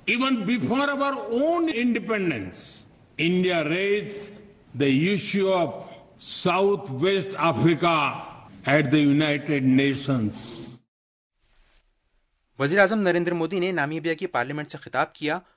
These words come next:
Speaker 2: اور افریقی عوام کو اپنی پہلی خاتون صدر منتخب کرنے پر ان کی ستائش کی۔ وزیر اعظم نے اسے ایک تاریخی لمحہ اور جمہوری اقدار کو مثبت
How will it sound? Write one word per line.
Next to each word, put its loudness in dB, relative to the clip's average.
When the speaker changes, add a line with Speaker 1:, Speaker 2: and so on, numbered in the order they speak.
Speaker 2:
اور -2
افریقی -8
عوام -2
کو -4
اپنی -8
پہلی -6
خاتون -6
صدر -6
منتخب -10
کرنے -6
پر -6
ان -10
کی -12
ستائش -6
کی۔ -10
وزیر -6
اعظم -2
نے -8
اسے -10
ایک -12
تاریخی -6
لمحہ -6
اور -4
جمہوری -6
اقدار -2
کو -6
مثبت -8